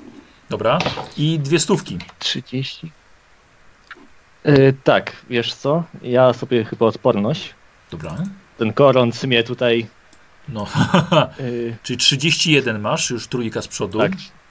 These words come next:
Speaker 2: No, przyda się na początku następnej sesji.
Speaker 1: I?
Speaker 2: I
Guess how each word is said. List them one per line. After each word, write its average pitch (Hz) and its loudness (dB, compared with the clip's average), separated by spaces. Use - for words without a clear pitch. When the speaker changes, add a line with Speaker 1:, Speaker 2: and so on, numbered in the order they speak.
Speaker 2:
No, 110 -8
przyda 107 -2
się 127 -2
na 120 -2
początku 104 -4
następnej 107 0
sesji. 143 -2
Speaker 1:
I? 127 -2
Speaker 2:
I 143 2